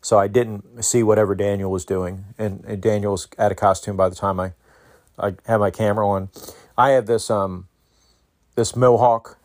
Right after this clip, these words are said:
It's, it's, it's like a, like a bald cap with, with a mohawk on it, you know, for a costume mohawk thing. I, I had that, and I have my cyberpunk goggles, which are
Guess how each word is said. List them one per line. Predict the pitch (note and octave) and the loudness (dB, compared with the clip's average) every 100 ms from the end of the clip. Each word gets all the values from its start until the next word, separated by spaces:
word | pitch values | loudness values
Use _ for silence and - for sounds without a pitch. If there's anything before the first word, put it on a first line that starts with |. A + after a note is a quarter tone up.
| - | -12
It's, | A2+ | -10
it's, | - A2+ - | -8 -8 -6
it's | B2 A2 | -2 2
like | A#2 | 2
a, | G2 F#2 _ _ _ | 2 -10 _ _ _
like | B2+ F2+ | 0 2
a | |
bald | G2+ G#2+ G#2+ - _ _ _ _ _ _ _ _ _ | 4 4 2 -4 _ _ _ _ _ _ _ _ _
cap | - A#2+ A#2 - _ _ _ _ | 2 2 2 -6 _ _ _ _
with, | A#2+ A2+ | -2 -2
with | A2+ G#2 | -2 -2
a | G2 F2 - _ _ _ _ _ _ | -2 -4 -10 _ _ _ _ _ _
mohawk | A#2+ B2 A#2 B2 B2 | 2 4 6 2 2
on | B2+ | -4
it, | C3 - _ _ _ - | -4 -8 _ _ _ -8
you | B2 | -4
know, | G2 | -4
for | E2+ G2+ F#2+ _ | -4 -8 -10 _
a | - | -12
costume | - G#2+ G#2 - G#2+ | -4 0 0 -2 -4
mohawk | G#2 A2 G#2+ | 0 2 0
thing. | - A#2 A2+ _ _ _ _ - | -2 -6 -6 _ _ _ _ -4
I, | A#2+ A#2+ | -4 0
I | A#2+ | 2
had | A2+ | 4
that, | A#2 A#2 A#2+ | 4 4 4
and | B2 | 0
I | A2 | -2
have | G#2+ F#2 | -2 -4
my | G#2+ | -6
cyberpunk | G2+ A#2 A2+ G2 A#2 | -2 2 2 0 -4
goggles, | G#2 G#2 G#2 G#2+ G#2+ - | 2 4 2 -2 -4 -4
which | G#2+ - | -4 -2
are | G2 G2 | -4 -4